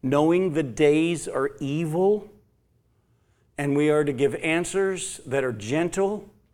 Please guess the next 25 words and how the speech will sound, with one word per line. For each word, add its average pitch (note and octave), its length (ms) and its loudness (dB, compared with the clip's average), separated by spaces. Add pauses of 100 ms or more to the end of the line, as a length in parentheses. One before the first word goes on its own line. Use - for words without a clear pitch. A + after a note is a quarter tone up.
(260)
seasoned F3+ 600 -2
with F#3 200 0
salt. D3 600 -2 (320)
Don't G3 260 2
win G3+ 160 0
an G3 120 2
argument F#3 520 2
by D#3 140 4
being D#3+ 240 2
the F3+ 120 2
loudest, E3+ 640 2 (1500)
but D3 120 0
just - 280 0
gently G3+ 480 2
share. F#3 380 4
Second E3+ 320 0
Timothy E3+ 320 0
two F3+ 160 -4
twenty-four, F3+ 540 0
"The C#3 100 2
Lord's D#3+ 320 0
servant F#3 380 -2
must F3 340 -2
not D#3 400 -4
quarrel, D3+ 580 0